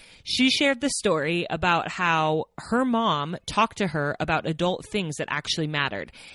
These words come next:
And Marilyn's takeaway was, "Talk to your children like the intelligent adults that you hope they will become." And she shared the story about how her mom asked her a question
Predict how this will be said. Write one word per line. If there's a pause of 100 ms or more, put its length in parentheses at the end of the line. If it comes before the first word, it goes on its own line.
And
Marilyn's
takeaway
was, (380)
"Talk
to
your
children
like
the
intelligent (140)
adults
that
you
hope
they
will
become." (440)
And
she
shared
the
story
about
how
her
mom (100)
asked
her
a
question